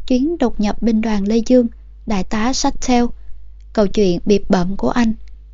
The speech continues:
bức ảnh trong đó mặt Lucy bị khoanh tròn bằng mực đỏ. Cô rít mạnh ống hút làm nó kêu lọc xọc và đón nhận thông tin.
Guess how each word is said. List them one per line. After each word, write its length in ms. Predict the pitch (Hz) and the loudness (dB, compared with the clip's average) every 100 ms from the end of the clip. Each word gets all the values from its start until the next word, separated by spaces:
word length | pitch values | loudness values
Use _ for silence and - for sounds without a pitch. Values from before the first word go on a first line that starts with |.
| - | -2
bức 160 | 254 302 | 0 2
ảnh 280 | 240 220 | 2 2
trong 180 | 262 247 | 2 2
đó 140 | 240 262 | 2 2
mặt 240 | 285 - | 2 2
Lucy 420 | 233 220 - 226 | 0 0 0 0
bị 140 | 208 196 | 2 0
khoanh 260 | 240 220 | 0 0
tròn 240 | 233 208 196 | 0 0 0
bằng 200 | 196 196 | 0 0
mực 180 | - | 0
đỏ. 280 | 214 185 214 311 - - - - - - - - | 0 0 -2 -6 -16 -20 -20 -20 -20 -20 -20 -10
Cô 140 | - 196 | -4 0
rít 200 | 254 - | 0 0
mạnh 320 | 226 208 185 - | 0 0 -2 0
ống 200 | - 262 | 0 2
hút 200 | - 311 - - | 2 -2 -2 -6
làm 300 | - 220 202 240 | -2 0 0 0
nó 100 | 277 | 0
kêu 140 | 277 233 | 0 0
lọc 160 | 214 - | 0 -2
xọc 300 | - 233 - - - | -2 -2 -2 -4 -2
và 140 | 214 | -2
đón 300 | 208 220 285 | 0 0 2
nhận 220 | 294 185 190 | 2 2 0
thông 220 | 226 226 | 0 4
tin. 240 | 247 233 | 4 4